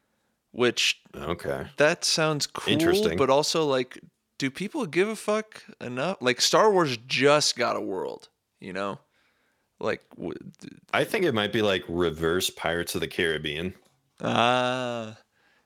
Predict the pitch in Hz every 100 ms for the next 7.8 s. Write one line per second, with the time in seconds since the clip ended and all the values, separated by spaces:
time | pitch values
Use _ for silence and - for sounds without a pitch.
0 | - 127 - 147 143 131 120 113 90 117
1 | - 117 113 127 117 - 113 104 - -
2 | - - 110 98 104 98 110 - - -
3 | - - - 101 87 104 101 71 - -
4 | - - - 80 - _ _ _ _ _
5 | _ 127 131 135 - _ - - - -
6 | 120 113 156 117 110 117 110 87 80 80
7 | 85 - - - 117 117 117 120